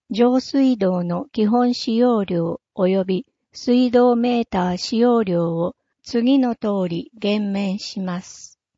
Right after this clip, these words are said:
減免期間及び減免内容。減免期間、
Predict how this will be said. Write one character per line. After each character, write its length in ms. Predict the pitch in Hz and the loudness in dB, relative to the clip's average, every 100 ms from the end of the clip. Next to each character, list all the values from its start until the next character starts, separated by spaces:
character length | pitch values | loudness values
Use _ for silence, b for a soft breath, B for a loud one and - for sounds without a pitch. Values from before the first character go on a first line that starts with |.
| _ _ _ _ _ _ _ _ _ _ | _ _ _ _ _ _ _ _ _ _
減 320 | 226 233 247 | 0 2 4
免 300 | 247 247 247 | 2 2 0
期 160 | - 247 | -2 -6
間 340 | - 196 175 277 _ - | -4 -4 -4 -8 _ -4
及 260 | 190 202 | 0 0
び 260 | 190 185 - | 0 -2 -4
減 300 | - 302 233 | 0 2 2
免 320 | 233 233 233 226 | 0 0 -2 -2
内 340 | 233 220 185 | -2 -2 -2
容。 360 | 170 170 165 - _ _ _ _ _ _ _ _ - | -2 -2 -4 -8 _ _ _ _ _ _ _ _ -4
減 340 | 208 240 247 | 0 2 2
免 300 | 247 240 240 | 2 0 -2
期 160 | 254 240 | -4 -6
間、 380 | 214 190 147 | -4 -4 -4